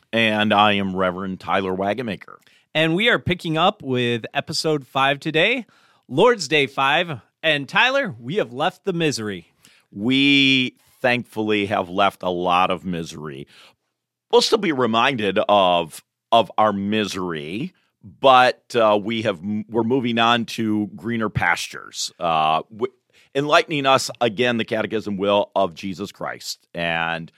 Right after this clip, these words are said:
Speaker 1: how he is a solution to our misery.
Speaker 2: Absolutely. Uh, we are moving into the second section, part two of the catechism.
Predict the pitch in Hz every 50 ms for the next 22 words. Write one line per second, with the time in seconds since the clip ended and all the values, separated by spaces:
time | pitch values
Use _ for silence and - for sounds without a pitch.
0 | _ _ - 76 92 90 95 98 92 85 - 104 107 - 135 147 165 196 269 -
1 | - 135 - 85 78 71 71 - - - - - 117 _ _ _ - 120 117 120
2 | 117 - - 156 160 196 214 175 135 117 107 104 110 113 113 110 110 120 131 139
3 | 143 151 147 139 147 160 156 151 151 151 160 151 - - 156 139 127 131 127 117
4 | - - - 151 156 - - 185 165 - - - - 160 165 160 - - - 113
5 | 104 95 - - 151 156 151 _ _ - - 185 180 165 135 127 131 - - 131
6 | 131 127 127 123 110 - 131 120 - 131 123 120 110 - 131 127 147 202 208